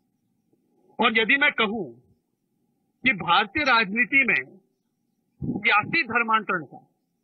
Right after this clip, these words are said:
political conversion का यदि कोई जीता जागता कोई एक सबसे प्रमुख उदाहरण है।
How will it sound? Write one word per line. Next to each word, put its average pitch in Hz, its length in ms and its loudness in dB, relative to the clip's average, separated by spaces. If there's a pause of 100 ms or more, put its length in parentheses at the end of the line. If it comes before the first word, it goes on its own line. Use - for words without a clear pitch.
(640)
political 254 540 2
conversion 196 680 -2
का 123 340 -18 (920)
यदि 233 200 2
कोई 277 220 -4
जीता 277 560 -2
जागता 226 500 2
कोई 233 240 0
एक 233 380 4 (800)
सबसे 240 220 -2
प्रमुख 233 440 -4
उदाहरण 196 580 -2
है। 131 80 -12